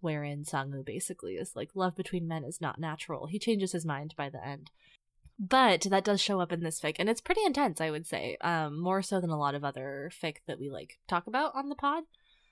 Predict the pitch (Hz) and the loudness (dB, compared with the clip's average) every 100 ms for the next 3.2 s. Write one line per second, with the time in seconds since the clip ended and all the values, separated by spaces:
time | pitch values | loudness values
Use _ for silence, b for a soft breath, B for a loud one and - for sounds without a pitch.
0 | _ 180 165 147 131 170 - _ _ _ | _ 0 2 2 -4 -12 -16 _ _ _
1 | _ - - - 185 160 156 147 151 320 | _ -12 -6 0 2 2 2 -2 -2 0
2 | 339 214 180 180 156 139 - 143 147 147 | 2 0 0 0 0 -2 -2 -2 -2 -2
3 | 127 143 | -2 -2